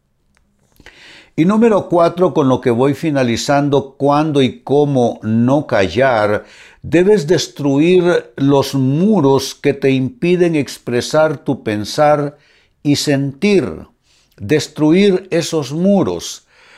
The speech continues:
Ah, a veces es miedo a personas,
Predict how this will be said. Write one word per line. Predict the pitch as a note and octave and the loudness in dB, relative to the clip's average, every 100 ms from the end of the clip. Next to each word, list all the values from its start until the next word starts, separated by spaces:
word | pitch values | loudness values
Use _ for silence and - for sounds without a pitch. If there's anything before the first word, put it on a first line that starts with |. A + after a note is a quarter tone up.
| - _ - | -20 _ -4
Ah, | C#3 C#3 C3+ C3 - _ _ _ _ _ _ - - | 0 2 2 0 -8 _ _ _ _ _ _ -12 -4
a | D#3+ | 0
veces | G3 G3+ F#3 E3 - | 0 0 0 0 -2
es | D#3 D#3 - | -4 -4 -2
miedo | A#2 B2 C#3 D#3 D#3 C#3 | -2 0 2 2 0 0
a | B2 | 0
personas, | - G#2 F#2+ - D#3 D3+ C#3+ C3+ B2+ - | -2 -4 -4 0 2 2 0 -2 -2 -10